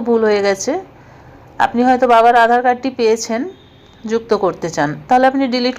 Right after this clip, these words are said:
করবেন। তাহলে এই যে ডিলিট অপশানটিতে ক্লিক করে ইয়েস করে দেবেন। দেখুন বাবার নামটি কিন্তু এখান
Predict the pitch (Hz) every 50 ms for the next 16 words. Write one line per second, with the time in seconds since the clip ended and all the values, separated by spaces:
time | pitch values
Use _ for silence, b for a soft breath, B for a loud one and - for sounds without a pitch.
0 | - 240 214 202 196 214 262 330 - 262 240 233 - - 220 226 233 233 233 233
1 | 233 247 254 262 262 262 254 - 269 262 247 262 247 - 262 262 262 - - 233
2 | 226 233 233 233 - 254 240 233 262 339 403 - b b b b b b b b
3 | _ _ - - 220 214 196 202 - - - 175 170 165 160 160 156 156 160 160
4 | B B B B B B - 208 226 240 247 240 226 220 208 202 208 214 214 226
5 | 226 226 226 269 269 269 233 220 214 196 190 185 196 202 190